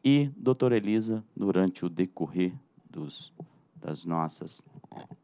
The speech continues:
reuniões, ontem mesmo, ali conversando com a doutora Elisa,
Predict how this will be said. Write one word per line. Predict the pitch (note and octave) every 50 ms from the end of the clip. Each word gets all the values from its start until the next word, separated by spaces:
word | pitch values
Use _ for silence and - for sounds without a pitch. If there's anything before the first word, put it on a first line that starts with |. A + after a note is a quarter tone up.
| - - _ _ _ _ -
reuniões, | - - F#2 F#2 F2 F2 E2+ D#2+ E2 F#2+ G#2+ G#2+ G2 - - - - _ -
ontem | - F2 F#2+ - - E2+ D#2
mesmo, | D#2 D#2+ F2 F#2 F2+ F2 - - - _ _ _ _ _ -
ali | D#2 D2 D2 D2+
conversando | D2 - D#2 D2+ D2+ D#2 D2+ - - D#2+ D#2+ D#2
com | - D2+
a |
doutora | D2 D#2 D#2 D#2 - D#2+ D2
Elisa, | C#2 D2+ D#2+ F2+ F#2 F#2+ G2 -